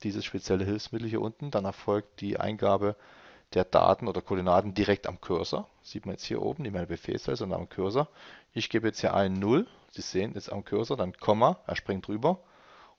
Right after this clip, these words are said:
wieder null und tue das Ganze mit Enter bestätigen. Und fange jetzt hier quasi im Ursprung an, wäre jetzt quasi hier an diesem Punkt und gehe jetzt nach rechts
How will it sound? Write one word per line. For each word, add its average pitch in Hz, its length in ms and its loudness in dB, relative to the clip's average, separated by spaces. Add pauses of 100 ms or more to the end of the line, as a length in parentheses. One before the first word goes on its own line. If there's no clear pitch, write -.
(220)
wieder 120 280 0
null 135 400 6 (140)
und 107 520 -4 (300)
tue - 120 -4
das 98 100 -4
Ganze 101 240 -2
mit 87 100 -8
Enter 98 240 -2
bestätigen. 117 560 -4 (1500)
Und 113 200 -2
fange 104 240 4
jetzt - 80 -6
hier 101 100 4
quasi 95 260 4
im 92 120 -4
Ursprung 87 360 -6
an, 156 260 -2
wäre 101 200 2
jetzt - 180 -4
quasi 90 360 -4
hier 123 180 -4
an 104 80 -8
diesem 92 240 -8
Punkt - 360 -6
und 104 200 -10
gehe 110 120 0
jetzt - 160 -4
nach - 260 -2
rechts - 440 0